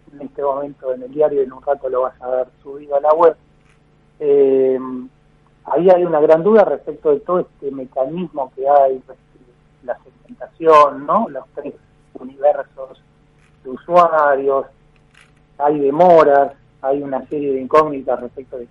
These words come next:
cómo realmente se va a implementar finalmente, ¿no? En los hechos esa quita de subsidios, y después habrá que ver el número fino al final cuánto te ahorraste,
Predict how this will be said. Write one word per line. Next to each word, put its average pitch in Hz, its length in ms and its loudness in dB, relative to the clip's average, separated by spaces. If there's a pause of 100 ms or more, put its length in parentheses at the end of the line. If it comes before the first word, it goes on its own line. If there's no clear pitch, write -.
cómo 127 640 -6 (240)
realmente 135 460 -12 (120)
se 127 60 -20
va 135 120 -14
a 143 40 -16
implementar 135 640 -16 (1120)
finalmente, 135 720 -8
¿no? 151 140 -6
En 151 60 -8
los 127 140 -4 (100)
hechos 135 320 -14 (240)
esa 131 220 -16
quita 135 260 -12
de 123 100 -4
subsidios, 180 520 -2 (640)
y 143 80 -8
después 202 300 4
habrá 165 220 2
que 151 80 2
ver 151 120 8
el 156 100 -2
número 160 280 0
fino 190 260 -4
al 139 140 -2
final 156 360 -4
cuánto 170 360 -4
te - 100 -4
ahorraste, 131 640 0